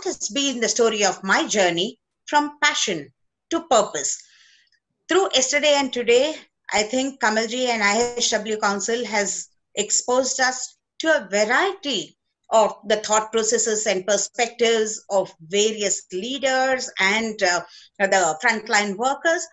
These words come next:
which has all the more strengthened our resolve to do more. So in healthcare, you know, when, uh, yesterday, I think Doctor Sandhu said, as we mature and be over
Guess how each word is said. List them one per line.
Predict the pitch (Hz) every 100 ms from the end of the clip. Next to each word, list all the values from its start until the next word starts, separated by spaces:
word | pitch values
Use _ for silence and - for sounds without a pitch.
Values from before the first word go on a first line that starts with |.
| _ _ _
which | 330 370
has | 381 381 - _ -
all | 349 466 466
the | 254
more | 233 165 - _ _ _ _
strengthened | - - 262 262 285 285 -
our | 226 190
resolve | 190 - 190 214 370 - _ _ _ -
to | 277
do | 220 208
more. | 196 180 170 - _ _ _ -
So | - 392
in | 370 330
healthcare, | 262 440 508 - 196 214 285 _ _ _ _
you | 208 233 403
know, | 277 311
when, | 226 285 294 - -
uh, | 233 220 -
yesterday, | 247 247 302 302 302 269 -
I | 233
think | 247 277
Doctor | 269 220 -
Sandhu | 370 440 466 196
said, | - 294 240 - _ _ _ _ _ _ -
as | 277 -
we | 440 392
mature | 269 - 277 233 160 - _ _ -
and | 247 254 190
be | 247 - -
over | 220 220 208